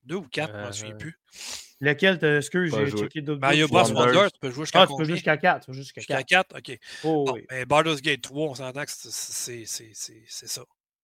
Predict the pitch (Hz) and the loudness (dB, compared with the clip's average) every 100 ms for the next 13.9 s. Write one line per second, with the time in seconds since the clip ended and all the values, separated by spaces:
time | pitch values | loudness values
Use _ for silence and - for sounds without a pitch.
0 | _ _ 120 135 143 190 151 262 233 233 | _ _ -6 -4 -4 -2 -2 0 0 0
1 | 247 285 302 190 151 143 135 139 143 233 | 0 0 0 0 0 0 0 -2 -2 -6
2 | 226 156 139 147 233 180 147 143 131 156 | -4 -2 -2 -2 -4 -4 -4 -4 -4 -2
3 | 175 151 151 143 - 202 147 135 139 139 | -2 0 -2 -2 -8 -4 -2 -2 -4 -6
4 | 131 139 123 165 208 156 127 127 139 131 | -6 -6 -4 -2 -2 -2 -6 -4 -4 -2
5 | 156 151 131 120 - 113 117 127 123 117 | -2 -4 -6 -8 -8 -8 -6 -6 -6 -8
6 | 113 113 117 117 117 113 117 - 190 - | -8 -12 -14 -12 -10 -8 -8 -10 -10 -14
7 | - - _ _ _ - 165 185 214 233 | -20 -20 _ _ _ 6 10 12 12 10
8 | 240 - 196 - 135 135 185 139 151 185 | 8 6 4 8 10 12 12 12 12 12
9 | 180 190 - 196 180 135 160 151 160 147 | 12 10 10 10 10 8 6 8 6 8
10 | 170 147 139 143 - 165 185 151 160 185 | 6 6 0 0 2 2 2 0 2 4
11 | 214 220 - 196 185 240 190 190 - 147 | 4 0 0 0 0 0 -2 -4 -2 0
12 | 143 143 175 147 - 143 - - 214 226 | 0 0 0 0 -4 -8 -4 8 10 10
13 | 226 160 180 170 165 156 139 131 131 | 6 2 0 0 -2 -4 -4 -8 -18